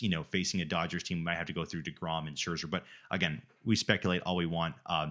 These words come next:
that'll happen in next week's episode after this weekend. But I mean, again, this postseason, there's just so much strategy involved that it just makes,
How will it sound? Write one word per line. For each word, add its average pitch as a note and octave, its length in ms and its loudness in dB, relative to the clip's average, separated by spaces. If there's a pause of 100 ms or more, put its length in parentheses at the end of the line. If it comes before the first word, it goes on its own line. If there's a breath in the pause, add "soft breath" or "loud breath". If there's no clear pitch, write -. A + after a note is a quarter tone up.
that'll F2 220 0
happen E2+ 260 0
in D#2+ 80 0
next D#2+ 220 -2
week's E2+ 160 -4
episode D#2+ 600 -2
after - 220 -6
this D#2 180 -8
weekend. D#2 360 -4
But D#2+ 160 -4 (480 loud breath)
I - 40 0
mean, F2 320 2
again, F2+ 300 0
this G#2+ 160 2
postseason, G#2+ 500 2
there's F2+ 140 2
just - 260 4
so G2 120 2
much F#2+ 180 2
strategy F2+ 400 2
involved F#2+ 320 2
that E2 80 2
it D#2+ 60 0
just E2 200 -4
makes, F2 380 0